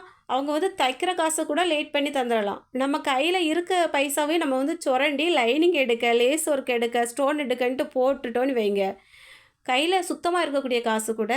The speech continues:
அவ்வளவுமே போயிரும். அதனால தான் எப்பவுமே வந்து இப்படி கஸ்டமர்கிட்டயே கொஞ்சம் கவனமா இருக்கணும். நீங்க வந்து முடிஞ்ச வரைக்கும்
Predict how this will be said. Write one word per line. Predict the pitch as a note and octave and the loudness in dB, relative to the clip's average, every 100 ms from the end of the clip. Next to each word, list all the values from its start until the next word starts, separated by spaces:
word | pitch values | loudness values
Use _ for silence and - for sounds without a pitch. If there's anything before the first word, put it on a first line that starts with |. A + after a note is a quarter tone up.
| D#4 | -2
அவ்வளவுமே | B3 G#3+ A3 A#3+ A#3 | -2 0 0 0 -2
போயிரும். | A3 F#3+ G3+ - _ _ _ | -4 -4 -6 -10 _ _ _
அதனால | A3+ A#3+ C#4 C4+ B3+ | -4 -2 0 0 0
தான் | C4 F#4 | 0 0
எப்பவுமே | D#4+ B3 B3 C4 D4 | -2 -2 0 0 0
வந்து | B3 D4+ | 0 0
இப்படி | D#4 - D4+ | -2 -4 -4
கஸ்டமர்கிட்டயே | D#4+ C#4 C#4+ C#4 B3+ A#3+ F4 | -2 -2 -2 -2 -2 -4 -2
கொஞ்சம் | C#4 B3+ D#4+ | -2 -2 -2
கவனமா | C#4 A3+ A3 A3 | 0 0 0 0
இருக்கணும். | A3+ A3 A3 C#4 G#4+ - - - | 0 0 0 0 -2 -4 -18 -10
நீங்க | - C#4+ C#4 | -4 -2 0
வந்து | C#4+ F4 | 0 0
முடிஞ்ச | C4+ D4+ F4 F4 | 0 0 0 2
வரைக்கும் | D4+ D4 E4 | 2 0 0